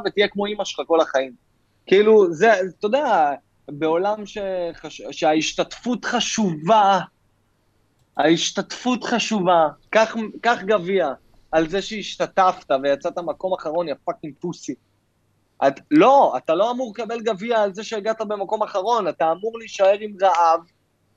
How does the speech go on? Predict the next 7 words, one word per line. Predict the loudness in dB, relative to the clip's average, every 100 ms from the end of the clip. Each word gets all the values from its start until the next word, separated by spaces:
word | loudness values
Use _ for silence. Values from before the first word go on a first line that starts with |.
| _ _ _ -2
אה, | 0 0 0
אה, | -2 -2 -2
לבוא | -2 -2 -2 -4
לתחרות | -4 -6 -8 -10 -6 -4
הבאה | 0 0 -2
חזק | -4 -8 -2 -2 -2
יותר, | -8 -6 -4 -4